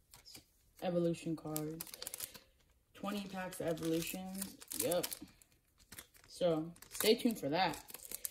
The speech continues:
So, I hope you guys enjoyed these videos. <laughs> Can you believe that? I, I told you,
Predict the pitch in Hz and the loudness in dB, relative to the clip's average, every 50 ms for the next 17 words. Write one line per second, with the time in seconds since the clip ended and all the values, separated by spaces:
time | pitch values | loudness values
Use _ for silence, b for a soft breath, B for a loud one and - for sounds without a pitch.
0 | B B B - - - - - - - 185 175 180 214 302 330 269 175 175 165 | B B B -16 -16 -14 -12 -6 -2 2 4 4 6 6 6 6 6 6 6 6
1 | 147 151 156 - 175 175 180 175 151 143 160 175 170 165 165 156 151 151 151 151 | 6 4 2 4 6 6 6 6 4 2 2 2 4 4 4 4 4 4 4 2
2 | 147 - - - - 277 262 - - - - - _ _ _ _ - - - 208 | 0 -4 4 10 12 12 12 12 10 0 -12 -20 _ _ _ _ -14 -6 -2 0
3 | 214 214 214 214 202 190 185 175 175 175 170 160 - - - - _ _ _ _ | 2 4 4 4 4 4 2 4 6 6 6 6 4 0 -8 -20 _ _ _ _
4 | _ - 196 202 - - - - - 294 - - 494 480 480 226 180 - | _ 2 4 4 2 4 6 6 8 10 12 12 12 12 12 12 4 2